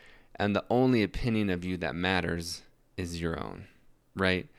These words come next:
So the only approval that you need is yours, and the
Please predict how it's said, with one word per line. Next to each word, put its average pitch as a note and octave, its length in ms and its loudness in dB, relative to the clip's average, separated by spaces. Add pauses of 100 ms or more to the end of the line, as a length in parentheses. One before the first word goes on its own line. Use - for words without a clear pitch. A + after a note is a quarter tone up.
(220)
So - 160 -14
the A2 140 2
only C3 480 2
approval G#2+ 380 0
that F#2+ 120 2
you F#2+ 100 -4
need F2+ 200 0
is A2 140 -2
yours, F2+ 440 -4 (300)
and F#2 280 -2
the F2 160 -4